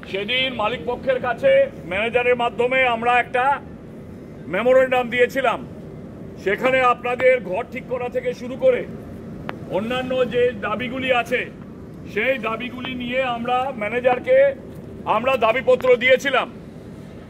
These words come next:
পরবর্তীতে ম্যানেজার আমাদের বলেছে যে বাড়ি ঠিক করার তাদের যে টার্গেট ছিল আশিটা ঘর, সেটা তারা করেছে।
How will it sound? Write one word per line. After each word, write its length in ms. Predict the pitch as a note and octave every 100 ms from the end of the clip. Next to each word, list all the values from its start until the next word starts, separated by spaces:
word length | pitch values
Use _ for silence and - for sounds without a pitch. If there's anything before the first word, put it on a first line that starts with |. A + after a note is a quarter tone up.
| - - -
পরবর্তীতে 560 | E3+ A#3 B3+ - C4 C4
ম্যানেজার 400 | B3 A#3+ C4 C4+
আমাদের 340 | C4 C4 C4 B3+
বলেছে 380 | B3+ C4 B3+ A#3 C#3+ - - - - - - -
যে 100 | F#3+
বাড়ি 300 | F3+ G3 B3+ C4
ঠিক 160 | B3 -
করার 300 | A#3+ B3+ C4 -
তাদের 280 | A#3 B3+ B3+
যে 120 | C4
টার্গেট 400 | - A3+ A#3 C4 G3
ছিল 200 | C#4 C#4 C#4+ D#3+
আশিটা 400 | F#3+ G3 A#3 B3
ঘর, 280 | A3 A#3+ C#4+ C#4+ - - - - - - -
সেটা 240 | B3 C4 C#4
তারা 260 | B3 C4
করেছে। 460 | B3+ C4 C4+ C4